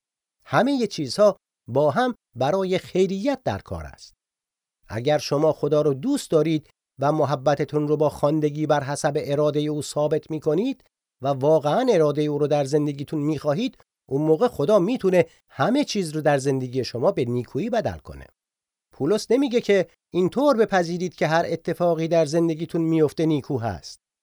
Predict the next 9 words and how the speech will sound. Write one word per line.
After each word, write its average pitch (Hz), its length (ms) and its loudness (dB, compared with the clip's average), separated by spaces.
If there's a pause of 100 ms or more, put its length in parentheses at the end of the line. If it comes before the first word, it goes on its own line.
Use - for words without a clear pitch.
(300)
بلکه 127 280 -2
منظورش 185 580 0
اینه 240 160 2
که 202 220 2 (320)
به 127 140 2
ما 226 200 4
بگه 196 300 2
خدا 202 380 2
می‌تونه 208 500 2